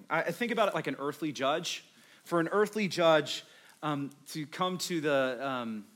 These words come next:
come to a crime, and we have this perfect judge.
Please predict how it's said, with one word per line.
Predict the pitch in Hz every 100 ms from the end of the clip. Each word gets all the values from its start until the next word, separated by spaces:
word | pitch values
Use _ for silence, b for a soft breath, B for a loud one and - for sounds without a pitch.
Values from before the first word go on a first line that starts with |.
| _ _ - b b b b b
come | - 180
to | 175
a | 175
crime, | - 127 120 - -
and | 156 160 151
we | 196
have | 190
this | 151 143 -
perfect | - 220 226 220 208 170 139
judge. | 170 156 107 -